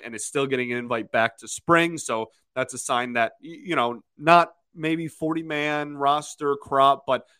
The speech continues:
certainly Scott Harris, even the new regime, still wants to take a look at him. Uh, then we have Cesar Hernandez. Look, we, we did a whole breakdown on Cesar Hernandez. What was it? Just Monday's show? Sometime in the last week.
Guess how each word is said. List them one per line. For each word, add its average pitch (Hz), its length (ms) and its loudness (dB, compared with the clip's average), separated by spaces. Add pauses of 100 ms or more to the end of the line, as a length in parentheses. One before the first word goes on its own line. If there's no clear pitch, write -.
(120)
certainly 156 520 0
Scott 135 380 2
Harris, 131 340 -4
even 123 180 -6
the 120 80 -10
new 123 160 -4
regime, 117 440 -8
still 120 280 -8
wants 113 260 -8
to - 40 -20
take - 220 -12
a 113 40 -10
look 165 220 0
at 170 180 8
him. 165 160 -2 (540)
Uh, 131 440 4
then 165 200 2
we 190 140 0
have 175 180 4
Cesar 156 340 -2
Hernandez. 139 640 0
Look, 127 160 -6
we, 139 100 -10
we 135 260 -8 (120)
did 208 160 2
a 156 60 2
whole 156 260 0
breakdown 143 560 -2
on 143 160 -4
Cesar 139 600 -2 (160)
Hernandez. 139 840 -4
What 98 160 -14
was 117 160 -14
it? 143 120 -8 (100)
Just 135 260 -12
Monday's 139 420 -6
show? 143 320 -8 (360)
Sometime 185 460 0
in 143 60 -8
the 139 60 -6
last 131 380 0
week. 127 300 -6